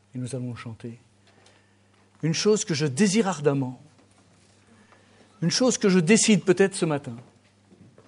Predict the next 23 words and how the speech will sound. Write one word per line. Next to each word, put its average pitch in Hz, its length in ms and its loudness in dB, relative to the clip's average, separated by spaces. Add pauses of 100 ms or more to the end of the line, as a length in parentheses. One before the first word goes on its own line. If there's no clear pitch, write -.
(160)
Je - 160 -2
désire 190 460 4 (100)
habiter 160 540 -2 (480)
dans 135 120 -2
la 143 140 0
maison 160 520 -4 (200)
de 143 60 -4
l'Éternel 135 560 -4
tous 240 220 -6
les 190 120 0
jours 175 220 -2
de 165 100 -4
ma 143 160 -2
vie, 113 300 -14 (920)
pour 143 140 -10
que - 80 -6
j'y 135 160 -6
reçoive 156 480 -6 (920)
ce - 120 -12
bonheur, 123 680 -6
ce - 140 -18
bonheur 123 300 -8
éternel. 113 420 -12